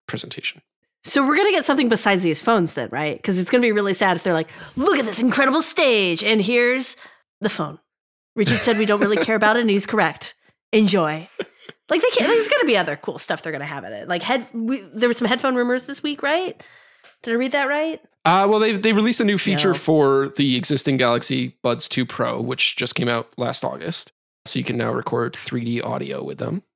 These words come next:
Speaker 1: So that's kinda cool. Uh, I don't know. I haven't seen any rumors for headphones, and I haven't seen any rumors for wearables. Samsung had a really big fall for wearables.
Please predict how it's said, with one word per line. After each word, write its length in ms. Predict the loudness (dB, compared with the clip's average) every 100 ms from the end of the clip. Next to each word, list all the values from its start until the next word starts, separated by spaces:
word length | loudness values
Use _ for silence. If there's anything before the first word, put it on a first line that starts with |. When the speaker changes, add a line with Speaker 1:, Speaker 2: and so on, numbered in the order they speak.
| _ _
Speaker 1:
So 460 | -6 -4 -4 -6 -6
that's 200 | -4 -2
kinda 200 | -2 -4
cool. 340 | -6 -8 -8 -8 -14 -20 -20 _
Uh, 220 | 2 4 4
I 120 | 4
don't 100 | 4
know. 80 | 4
I 140 | 4
haven't 180 | 2 0
seen 280 | 0 0 2
any 260 | 4 4
rumors 380 | 4 4 2 2
for 140 | 0
headphones, 400 | 2 2 2 2
and 80 | 4
I 40 | 4
haven't 160 | 2
seen 180 | 4 4
any 120 | 4
rumors 240 | 2 2 0
for 100 | -2
wearables. 400 | 0 0 -2 0
Samsung 340 | 0 2 2
had 100 | 2
a 40 | 2
really 200 | 2 0
big 420 | 0 0 0 0
fall 640 | -8 -2 2 4 2 0 -6 -20 -20 -20
for 680 | -6 0 2 2 2 0 -6 -16 _
wearables. 920 | -2 2 2 2 0 -2 -2 -4 -6